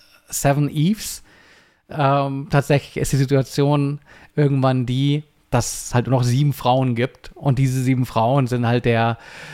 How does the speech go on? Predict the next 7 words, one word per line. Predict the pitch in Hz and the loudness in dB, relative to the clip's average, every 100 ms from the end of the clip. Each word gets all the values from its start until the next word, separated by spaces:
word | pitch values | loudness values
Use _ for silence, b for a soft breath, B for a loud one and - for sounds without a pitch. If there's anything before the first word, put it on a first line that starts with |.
| 139 - | -16 -4
äh, | 147 - | -4 -2
Ursprung | 190 180 185 - 160 160 156 156 160 - 359 | 0 2 0 0 0 2 0 -4 -6 -12 -20
für, | - 147 143 139 139 139 - 135 131 131 127 | -2 2 2 2 0 -2 -2 0 2 2 0
äh, | |
die | 123 123 123 123 123 - b b b b b b b _ _ _ _ - | 0 2 2 2 0 -4 b b b b b b b _ _ _ _ -6
Wi-, | 143 135 156 | -2 0 0
Wiederbevölkerung | 143 143 139 135 127 127 143 - 139 135 139 123 123 123 117 117 | 0 2 2 0 -4 -4 -6 -2 0 2 2 2 2 0 -2 -4